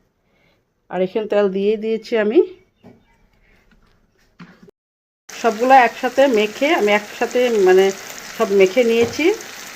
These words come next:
তারপর দিয়ে দিলাম এখানে কাঁচা লঙ্কা কয়েকটা, আমি ভুলে গিয়েছিলাম একসাথে মাখার জন্য, আর ধনিয়া পাতা কয়েকটা নিয়ে আসলাম, আমি ধনিয়া পাতা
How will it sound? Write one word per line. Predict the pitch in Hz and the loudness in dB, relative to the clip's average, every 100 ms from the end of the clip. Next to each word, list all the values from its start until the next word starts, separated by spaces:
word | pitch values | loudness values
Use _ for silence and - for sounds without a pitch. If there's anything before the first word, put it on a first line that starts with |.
| - | -2
তারপর | 180 185 214 214 208 | 0 2 4 4 4
দিয়ে | 214 214 | 4 4
দিলাম | 220 233 220 | 4 2 0
এখানে | 208 214 240 381 | -2 -2 0 2
কাঁচা | 160 190 208 | 2 0 -2
লঙ্কা | 214 208 214 | -2 0 0
কয়েকটা, | 208 202 - 277 | 0 -2 -2 0
আমি | 349 254 | 0 0
ভুলে | 202 208 220 | 0 4 4
গিয়েছিলাম | 208 220 233 220 185 | 4 0 2 0 0
একসাথে | - 185 214 | -2 -4 -2
মাখার | 190 156 190 170 | -2 -2 -4 -2
জন্য, | 202 214 349 339 | -2 0 -2 -2
আর | 185 185 | -2 0
ধনিয়া | 185 190 | 2 0
পাতা | 190 202 | -2 -4
কয়েকটা | 196 170 190 | -4 -6 0
নিয়ে | 185 185 | 2 2
আসলাম, | 180 196 180 | 0 -4 -4
আমি | |
ধনিয়া | 180 165 165 | -4 -6 -6
পাতা | 165 254 | -6 -8